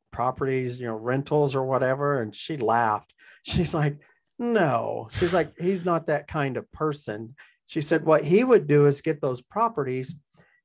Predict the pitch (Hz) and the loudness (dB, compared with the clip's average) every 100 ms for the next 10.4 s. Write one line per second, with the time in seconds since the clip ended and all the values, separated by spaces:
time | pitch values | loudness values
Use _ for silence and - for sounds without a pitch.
0 | - 170 151 139 175 214 156 147 127 127 | -6 -2 0 2 2 2 0 -2 -2 -2
1 | 123 120 131 143 143 _ _ _ - 139 | -2 -2 -2 -4 -8 _ _ _ -6 -4
2 | 147 147 139 127 - 180 - - 135 - | -2 -2 -4 -4 -4 -4 -4 -6 -6 -2
3 | 175 170 127 120 123 123 _ _ - 131 | -4 -2 -2 -2 -4 -8 _ _ -8 -2
4 | 143 135 135 135 131 - 147 147 131 156 | 0 0 0 -2 -4 -6 -4 -2 -4 -4
5 | 127 123 143 160 123 120 - - 131 117 | -6 -6 -4 -4 -4 -6 -8 -8 -6 -4
6 | 107 107 - _ _ - 147 143 143 131 | -4 -6 -12 _ _ -4 0 0 0 -2
7 | 127 113 113 208 226 220 123 - - 147 | -2 -4 -4 -2 -2 -4 -10 -10 -14 -16
8 | _ - - - _ _ _ _ _ 151 | _ -20 -18 -18 _ _ _ _ _ 2
9 | 151 147 139 123 - _ _ _ _ - | 4 6 4 2 -4 _ _ _ _ 0
10 | 147 220 120 - | 4 4 2 -6